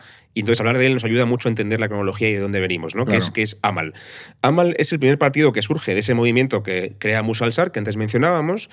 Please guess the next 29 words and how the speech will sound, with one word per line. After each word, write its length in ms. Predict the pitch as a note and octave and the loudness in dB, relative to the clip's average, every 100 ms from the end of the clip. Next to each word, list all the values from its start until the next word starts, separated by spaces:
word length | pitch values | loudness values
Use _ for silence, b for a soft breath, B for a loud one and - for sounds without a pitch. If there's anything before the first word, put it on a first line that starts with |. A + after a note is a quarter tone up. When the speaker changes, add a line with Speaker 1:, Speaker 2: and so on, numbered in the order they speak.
| B B B - | B B B 2
Speaker 1:
y 80 | |
durante 260 | A#2 A2+ B2 | 4 4 2
unos 200 | D#3+ E3 | 2 2
años 320 | F3 F3 F#3 - | 2 2 0 0
lideró 320 | A#2+ A2 G#2+ | 2 4 4
a 20 | D#3+ | 4
los 160 | D#3 | 4
chiíes 300 | - C#3 D#3+ | 2 0 0
en 60 | F#2+ | -2
la 60 | |
guerra 180 | F#2 A#2 | 0 0
civil 280 | B2+ C3 E3+ - B B | 2 2 0 -4 B B
y 60 | G#2+ | 0
la 60 | G#2 | 2
lucha 160 | C3+ | 2
contra 260 | C3 A2+ G#2+ | 2 2 0
Israel. 380 | F2 F2 E2+ - b b b | 0 -2 -2 -6 b b b
Es 100 | - A2+ | -2 0
decir, 160 | A2 | 0
al 60 | G2 | -2
principio 280 | F#2+ A2 C#3+ | -2 0 0
sí 160 | D3+ | 2
que 80 | D#3 | 0
agrupaba 380 | B2+ A2 C3 G#2+ | 0 0 0 0
a 60 | G2+ | 0
todos 120 | G#2 | -2
los 120 | F#2+ | -2
chiíes. 380 | - F2 D#2 - | -6 -8 -8 -6
Speaker 2:
Mm. 200 | B2 G#2+ | -2 -2